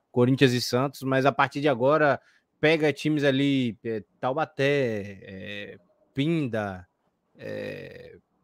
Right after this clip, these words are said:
Realidade Jovem, Portuguesa. Não é a crítica a essas equipes, mas que comparado à Ferroviária, a Ferroviária consegue,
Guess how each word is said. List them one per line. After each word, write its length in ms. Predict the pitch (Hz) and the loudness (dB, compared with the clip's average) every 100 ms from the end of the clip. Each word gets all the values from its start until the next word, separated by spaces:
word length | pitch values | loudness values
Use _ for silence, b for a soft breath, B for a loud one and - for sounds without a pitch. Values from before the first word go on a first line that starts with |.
| _ - | _ -14
Realidade 540 | 113 120 127 135 139 | -4 -2 2 2 2
Jovem, 720 | 123 139 160 151 117 113 110 101 | 2 4 6 4 0 -4 -8 -4
Portuguesa. 960 | 147 143 151 117 147 165 143 107 104 95 _ _ _ _ _ _ 277 277 - | -4 -2 -4 0 4 4 2 -2 -8 -10 _ _ _ _ _ _ -20 -16 -4
Não 280 | 165 208 233 | 0 2 2
é 180 | 269 - | 0 -2
a 80 | - | -4
crítica 460 | - 269 302 - | 4 4 4 0
a 20 | |
essas 220 | 240 233 226 | 0 2 2
equipes, 480 | 226 180 143 - | 2 0 -2 -4
mas 240 | 117 135 127 | -4 -4 -4
que 140 | 156 | -8
comparado 480 | - 220 202 185 180 | -6 0 4 4 2
à 40 | |
Ferroviária, 640 | - 180 175 156 147 156 151 | 2 2 2 2 4 4 0
a 20 | |
Ferroviária 520 | 151 151 131 135 143 | -2 -4 -2 -2 -2
consegue, 720 | - 139 - 135 135 131 110 | -4 -12 -4 -2 0 0 -2